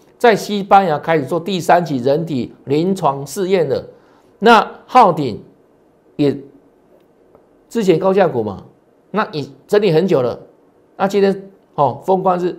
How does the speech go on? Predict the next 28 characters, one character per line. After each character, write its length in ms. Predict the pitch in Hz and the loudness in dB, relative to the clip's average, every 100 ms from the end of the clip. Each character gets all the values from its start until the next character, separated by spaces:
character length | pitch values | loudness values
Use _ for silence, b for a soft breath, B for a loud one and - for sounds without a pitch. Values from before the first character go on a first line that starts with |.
| - | -8
哎， 100 | 214 240 240 | 0 0 0
一 80 | |
根 320 | 247 - 226 226 | -4 4 4 4
大 200 | 220 165 | 2 2
涨 220 | 139 123 | -2 -2
带 200 | - 190 | 0 0
那 140 | 185 | 0
个 60 | 151 | -4
长 220 | 143 151 | -2 -2
红， 260 | 151 101 101 _ _ _ _ _ _ _ _ _ | -2 -6 -8 _ _ _ _ _ _ _ _ _
是 100 | - | -6
不 40 | 196 | -4
是 20 | |
底 120 | 139 | -2
部 100 | 156 | -2
出 140 | 170 165 | 2 2
来 140 | 117 | 2
了 180 | 87 - _ _ _ _ - | -4 -14 _ _ _ _ -2
啊？ 100 | 202 | 0
所 160 | 226 185 | 4 2
以 120 | 123 - _ _ | 0 -12 _ _
也 140 | - 143 | -4 -2
意 200 | 226 226 | 0 4
味 80 | 208 | 6
着 140 | 180 | 6
什 80 | 165 | 4
么 160 | 160 | 2
呢？ 140 | 160 | 0